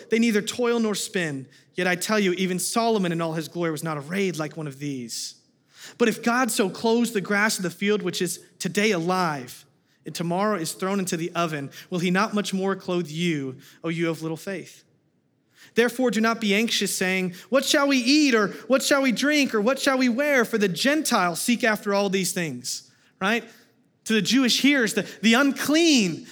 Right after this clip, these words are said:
the ungodly seek after these things. The people who do not know Jesus, who do not know the truth, who do not know Yahweh, the God of the Bible, they focus their life, they focus their priority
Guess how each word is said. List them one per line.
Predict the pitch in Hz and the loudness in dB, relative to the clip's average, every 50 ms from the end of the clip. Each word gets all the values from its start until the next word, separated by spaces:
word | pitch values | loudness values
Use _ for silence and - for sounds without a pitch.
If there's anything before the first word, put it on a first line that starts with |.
| - - - | -14 -2 2
the | 190 247 | 4 4
ungodly | 277 285 285 240 180 202 262 294 320 330 339 330 294 254 233 214 | 6 6 4 2 2 4 4 4 6 6 4 4 4 2 2 2
seek | - - - 226 196 - | 2 2 2 2 2 2
after | 226 208 190 - - 196 | 2 0 0 -2 -2 -2
these | 185 190 165 - | -2 -2 -2 -2
things. | - 190 180 160 139 135 131 127 - - - - - _ _ _ _ _ _ _ _ _ - - - | -2 -2 -2 -4 -4 -8 -8 -8 -8 -8 -10 -12 -16 _ _ _ _ _ _ _ _ _ -20 -4 -2
The | 233 | -2
people | - - 294 330 320 349 277 | 2 4 4 4 4 2 2
who | 254 269 | 2 4
do | 202 262 302 | 4 4 4
not | 302 302 277 262 247 | 4 4 2 2 2
know | 254 277 277 262 | 0 2 2 0
Jesus, | 202 180 220 302 320 330 247 262 - - | 0 2 2 2 4 4 2 0 0 0
who | 240 | 0
do | 202 262 | 0 2
not | 311 311 285 | 2 2 2
know | 269 269 269 | 2 2 0
the | 214 233 | 0 0
truth, | - - - 320 339 330 247 - - - - - | 0 0 0 2 2 2 2 0 -4 -12 -4 -2
who | 262 247 | 0 0
do | 247 294 | 2 2
not | 311 311 294 | 2 2 2
know | 285 285 | 2 2
Yahweh, | 269 220 254 277 302 320 330 294 294 262 233 | 2 2 2 2 2 2 2 2 2 2 2
the | 247 226 | 2 2
God | 269 277 294 294 | 2 2 2 2
of | 262 | 0
the | 247 | 0
Bible, | 226 190 285 302 330 330 240 240 196 - - - 226 | 0 2 2 2 4 2 2 0 -2 -4 -8 -8 -8
they | 202 180 175 294 330 359 381 381 381 339 262 | -6 0 2 4 4 4 4 4 4 2 2
focus | - - 262 240 - - 233 214 - | 2 0 0 0 0 0 0 0 2
their | - 226 220 | 2 0 0
life, | 208 214 214 196 185 170 - - - - - | 2 0 0 0 0 -2 -6 -12 -18 -14 -4
they | 202 294 330 359 349 | 0 2 2 4 2
focus | - - 302 285 - - 262 226 | 2 2 0 0 2 0 -2 0
their | - - 226 214 | 0 0 0 0
priority | 226 220 226 214 208 214 214 220 208 185 - - 170 151 135 120 | 0 -2 0 2 2 2 2 2 2 0 0 0 -2 -2 -4 -6